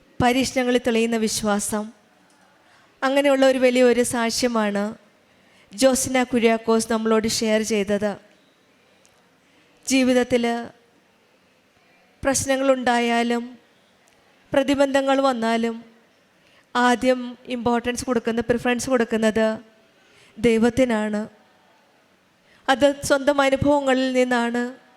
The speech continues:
ന-, ഒരു വിശ്വാസത്തിലേക്കുള്ള വയർ-, വളർച്ചയിലേക്ക് ഉയർന്നത്. ഉടമ്പടി പുതുക്കി സാക്ഷ്യം പറഞ്ഞ് ഇത് രണ്ടാമത്തെ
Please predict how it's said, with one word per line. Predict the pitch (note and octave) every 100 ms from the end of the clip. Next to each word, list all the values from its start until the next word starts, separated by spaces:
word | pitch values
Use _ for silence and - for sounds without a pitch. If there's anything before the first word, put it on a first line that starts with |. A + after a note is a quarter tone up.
| _ _ _ _ _ _ _ B3
ന-, | A3
ഒരു | - A#3+
വിശ്വാസത്തിലേക്കുള്ള | B3 A#3 C4 B3+ A#3+ B3+ B3+ B3 A#3+ A#3+ A#3+
വയർ-, | A3+ A3+ A3+ A3
വളർച്ചയിലേക്ക് | A3 A3+ A3 A#3+ A#3+ A#3 A#3
ഉയർന്നത്. | A#3 G#3+ G3+ G#3 G3+ G3 - _ _ _ _ _ _ _ _ _ _ - _ _ _ _ -
ഉടമ്പടി | C4+ C4 B3+
പുതുക്കി | C4 B3 A#3+ A#3+ A#3+ B3 - - -
സാക്ഷ്യം | A#3 A3+ - C4+
പറഞ്ഞ് | B3+ A#3+ A#3+ A#3+ A3 -
ഇത് | A3 A#3
രണ്ടാമത്തെ | A#3 A#3+ A#3+ B3+